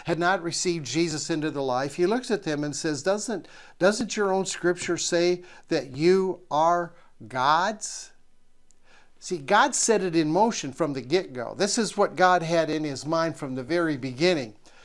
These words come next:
And I, I want to read you something from, from Genesis chapter one, when, when God created man. And then we're gonna talk about that for just a minute,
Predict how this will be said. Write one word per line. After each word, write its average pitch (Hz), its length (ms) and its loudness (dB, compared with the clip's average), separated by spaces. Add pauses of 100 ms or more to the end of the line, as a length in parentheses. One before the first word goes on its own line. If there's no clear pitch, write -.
(460)
And 175 120 2
I, 247 40 4
I 220 260 0
want 247 180 6
to 190 40 4
read 190 320 2
you 185 60 0
something 156 480 -2
from, 139 360 -2 (100)
from 135 500 0
Genesis 190 580 4
chapter 165 400 0
one, 147 400 0 (200)
when, 143 340 -2
when 165 180 0
God 190 300 4
created 170 480 2
man. 127 360 -4 (1700)
And 156 120 -2
then 180 80 6
we're 185 120 4
gonna 185 200 6
talk 185 300 2
about 151 280 4
that 156 200 2
for 139 80 -8
just 147 280 -4
a 147 40 -4
minute, 147 300 -2